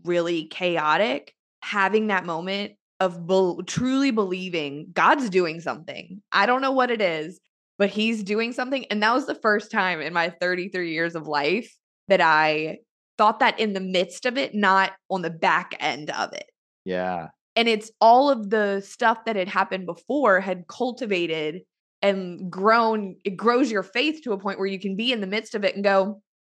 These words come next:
Speaker 1: "Eh, I mean, this is, this isn't great. I wouldn't choose this, but I do still believe God is good and doing something."
Speaker 2: That's where I'm convinced too, that as we do this, everything he's building in us gives us a mission and a message.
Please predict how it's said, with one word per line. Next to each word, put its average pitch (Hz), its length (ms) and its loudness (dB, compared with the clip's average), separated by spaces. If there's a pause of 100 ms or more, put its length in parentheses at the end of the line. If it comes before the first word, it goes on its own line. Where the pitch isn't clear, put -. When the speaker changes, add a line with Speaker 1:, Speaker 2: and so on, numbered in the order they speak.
(160)
Speaker 1:
"Eh, 480 180 -4 (120)
I 440 60 -2
mean, 415 140 0
this 381 160 -2
is, 262 280 -4
this 320 120 -6
isn't 440 300 -2
great. 156 420 0 (400)
I 269 60 0
wouldn't 285 340 -2
choose 233 500 -6
this, 403 460 -4 (180)
but 240 100 -2
I 226 100 4
do 196 300 -2
still 180 220 0
believe 151 240 -6
God 147 200 -4
is - 120 -10
good 147 180 -10
and 160 300 -10
doing 139 340 -4
something." - 520 -14 (300)
Speaker 2:
That's 156 280 2
where 151 140 4
I'm 135 180 4
convinced 120 480 -2
too, 127 160 2
that 107 180 -2 (140)
as 113 220 -2
we 117 100 -6
do 110 260 -2
this, 92 380 -2 (300)
everything 139 460 2
he's 110 140 2
building 110 380 2
in 104 100 2
us 101 200 -4
gives 104 200 -4
us 104 140 -6
a 98 60 0
mission 107 600 0
and 104 120 -2
a 92 40 0
message. 92 580 -4